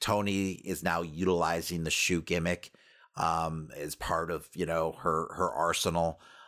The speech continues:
Um, you know, at one point she attacks Ruby with some slippers she had hidden underneath the ring. <laughs> But that was all a distraction for the pump she had actually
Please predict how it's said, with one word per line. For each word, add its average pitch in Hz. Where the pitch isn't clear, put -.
Um, 78
you 80
know, -
at 90
one 90
point 87
she 87
attacks -
Ruby 85
with 82
some 85
slippers 87
she 85
had 82
hidden 90
underneath 85
the 85
ring. 87
<laughs> 240
But 101
that 113
was 107
all 107
a 104
distraction 98
for 95
the 85
pump 101
she 92
had 92
actually 90